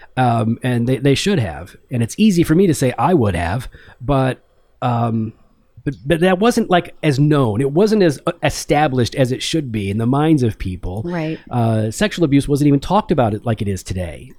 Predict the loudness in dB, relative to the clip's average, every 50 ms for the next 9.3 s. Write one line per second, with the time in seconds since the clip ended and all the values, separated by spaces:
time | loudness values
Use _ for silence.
0 | -6 -4 -2 -2 -2 -2 0 0 0 -2 0 0 0 0 0 0 0 0 0 0
1 | 0 -2 -2 -4 -4 -4 -4 -4 -2 -4 -4 -4 -2 -2 -2 -4 -6 -6 -6 -4
2 | -4 -2 -2 -2 -2 -4 -4 -2 -4 -4 -4 -4 -6 -6 -6 -6 -6 -4 -4 -4
3 | -4 -6 -6 -10 -12 -12 -8 -6 -4 -2 -2 -2 -2 -4 -6 -10 _ _ -8 -6
4 | -4 -2 -2 -4 -4 -2 -4 -4 -4 -4 -8 -10 -10 -8 -6 -4 -2 -2 -2 -2
5 | -4 -4 -6 -6 -6 -6 -6 -4 -2 0 0 0 -2 -4 -6 -6 -4 0 0 2
6 | 2 0 -2 -2 -4 -4 -4 -4 -4 -4 -4 -4 -4 -4 -2 0 0 -2 -2 -4
7 | -8 -8 -6 -6 -6 -6 -8 -6 -4 -2 0 0 0 0 -2 -4 -4 -6 -6 -6
8 | -6 -6 -6 -4 -4 -6 -6 -4 -4 -2 -2 -2 -2 -2 -2 -2 -2 -2 -2 0
9 | 0 -2 -2 -4 -6